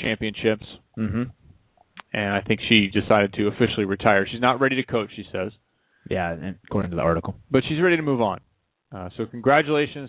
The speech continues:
Speaker 1: to Stacy Socorro on a fantastic career.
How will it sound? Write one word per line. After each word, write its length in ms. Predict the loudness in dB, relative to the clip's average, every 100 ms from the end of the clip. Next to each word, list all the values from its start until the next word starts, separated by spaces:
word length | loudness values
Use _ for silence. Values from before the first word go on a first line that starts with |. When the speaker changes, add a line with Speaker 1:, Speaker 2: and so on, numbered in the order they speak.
| -12
Speaker 1:
to 340 | -8 -6 -8 -12 -6
Stacy 280 | -4 -4 -10
Socorro 260 | -2 2 2
on 100 | 0
a 100 | -2
fantastic 540 | -4 2 2 2 -8
career. 460 | -10 -2 0 0